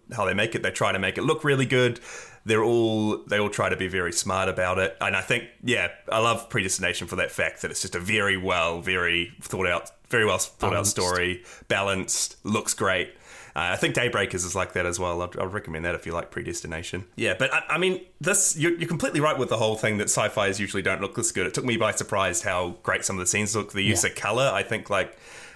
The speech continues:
Speaker 1: if you start picking up that it's a lot yellower when they're talking at the
Speaker 2: Yeah.
Speaker 1: bar and then a lot bluer when they go back to Jane. There's just,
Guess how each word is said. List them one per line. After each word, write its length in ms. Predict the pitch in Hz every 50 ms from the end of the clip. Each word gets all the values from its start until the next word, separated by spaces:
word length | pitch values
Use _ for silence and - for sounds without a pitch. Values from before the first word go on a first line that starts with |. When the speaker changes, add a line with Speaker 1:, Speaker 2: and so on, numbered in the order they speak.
| - _
Speaker 1:
if 360 | - 76 76 73 - - - - - - -
you 80 | - 113
start 240 | - - 110 - -
picking 200 | 110 101 101 101
up 140 | - -
that 80 | - 92
it's 100 | 87 -
a 40 | 101
lot 180 | 98 92 82 101
yellower 400 | 101 95 95 98 98 98 95 92
when 140 | 95 90 90
they're 100 | 92 87
talking 360 | - - 95 - - 90 85
at 60 | -
the 60 | 120
Speaker 2:
Yeah. 100 | 131 170
Speaker 1:
bar 340 | 180 90 92 95 92 92 90
and 120 | 87 87
then 80 | 90 87
a 80 | 90 87
lot 220 | 90 90 - -
bluer 320 | 92 87 90 92 92 92
when 140 | 90 90 87 87
they 100 | 87 85
go 140 | 90 87
back 200 | 82 85 82 -
to 80 | - 87
Jane. 380 | 80 - 87 87 90 90 87 90
There's 140 | 90 87 -
just, 360 | 101 95 - - - - -